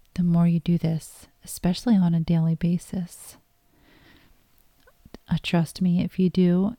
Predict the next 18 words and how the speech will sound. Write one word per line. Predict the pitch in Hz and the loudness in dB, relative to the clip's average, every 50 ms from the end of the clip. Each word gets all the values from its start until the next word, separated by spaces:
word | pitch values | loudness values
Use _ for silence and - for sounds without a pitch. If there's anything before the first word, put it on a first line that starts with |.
| _ | _
your | - 180 175 170 | -4 -2 -2 -2
intuition | - - 180 170 165 - - 175 165 165 156 - - 175 160 160 165 | 0 0 -2 -2 0 0 -2 0 0 0 -2 -2 -4 -4 -2 -2 -2
will | 165 160 | -2 -2
be | 156 - 165 165 160 160 147 - _ _ _ _ _ _ _ _ _ _ _ _ _ _ | -2 -2 -2 -2 -2 -4 -4 -8 _ _ _ _ _ _ _ _ _ _ _ _ _ _
super | - - - - 196 185 - 180 175 | -20 -20 -6 -4 -4 -2 -2 -2 -4
sharp. | - - 165 165 170 - - - - - - - _ _ _ _ _ _ - - - - - - - - - - - - _ _ _ _ _ _ _ _ _ | -4 -4 -4 -4 -6 -6 -8 -12 -14 -14 -14 -16 _ _ _ _ _ _ -20 -20 -20 -20 -20 -20 -20 -20 -20 -20 -20 -20 _ _ _ _ _ _ _ _ _
The | - 180 | -2 0
more | 175 170 175 175 190 | 0 2 2 2 2
you | 208 208 202 202 | 2 2 2 0
hone | 165 165 190 180 170 170 165 | 0 0 0 0 2 2 2
in, | 165 170 165 165 160 160 156 - _ _ _ _ _ | 2 0 0 0 -2 -4 -6 -8 _ _ _ _ _
the | - 185 | -2 0
more | 180 175 165 - - | 0 0 0 -2 -2
accurate | - 175 175 - - - 170 170 170 | -2 -4 -4 -4 -6 -4 -4 -4 -2
your | - - 170 170 | -2 0 0 0
intuition's | 165 165 165 - 175 170 170 - - 170 170 160 - | 0 0 -2 -2 -2 -2 -2 -2 -4 -4 -4 -6 -6
gonna | - 170 165 | -6 -6 -4
become. | 165 170 170 - - 170 175 180 190 | -4 -4 -4 -4 -6 -4 -4 -6 -6